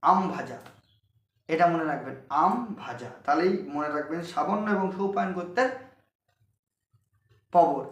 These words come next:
কি কি হচ্ছে তাহলে বল-, বলতে থাকি। সেটা হচ্ছে ভগবত, ভগবল,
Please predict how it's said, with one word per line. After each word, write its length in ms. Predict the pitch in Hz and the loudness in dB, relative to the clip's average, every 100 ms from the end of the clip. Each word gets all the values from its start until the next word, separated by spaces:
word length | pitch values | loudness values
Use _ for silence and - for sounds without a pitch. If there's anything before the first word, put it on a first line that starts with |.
| - | -12
কি 120 | - 208 | -6 -2
কি 140 | 240 | 2
হচ্ছে 240 | 233 233 | 2 2
তাহলে 280 | 233 233 262 - - _ - | 2 2 0 -4 -16 _ -6
বল-, 320 | 165 208 196 | 2 2 2
বলতে 260 | 190 202 202 | 2 2 2
থাকি। 360 | 214 214 - - - - | 0 -2 -6 -14 -20 -10
সেটা 200 | 220 240 | 2 4
হচ্ছে 240 | 247 254 302 302 - - _ _ _ _ _ _ _ _ _ _ _ _ _ _ _ _ _ 196 170 147 127 - _ _ _ _ _ _ _ 320 320 311 302 302 _ _ _ _ - _ _ _ | 4 2 0 -2 -10 -20 _ _ _ _ _ _ _ _ _ _ _ _ _ _ _ _ _ -4 -2 -6 -10 -18 _ _ _ _ _ _ _ -20 -20 _ -20 -20 _ _ _ _ -20 _ _ _
ভগবত, 680 | - 185 208 208 214 214 - - - - - _ _ _ _ _ _ | 0 2 4 4 4 2 -6 -18 -20 -20 -20 _ _ _ _ _ _
ভগবল, 520 | 139 175 196 196 202 | 0 2 4 4 4